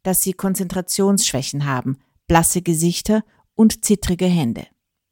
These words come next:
Sie hat deshalb einen Kurs angeboten, in dem es um allgemeines Wohlbefinden geht. Dabei hat sie das Gutsein in den Mittelpunkt gestellt. Ich entwickle gerade mit österreichischen Gesundheitseinrichtungen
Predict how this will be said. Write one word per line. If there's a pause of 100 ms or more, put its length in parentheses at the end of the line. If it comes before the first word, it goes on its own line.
(760)
Sie
hat
deshalb
einen
Kurs
angeboten, (280)
in
dem
es
um
allgemeines
Wohlbefinden
geht. (680)
Dabei
hat
sie
das
Gutsein
in
den
Mittelpunkt
gestellt. (680)
Ich
entwickle
gerade
mit
österreichischen
Gesundheitseinrichtungen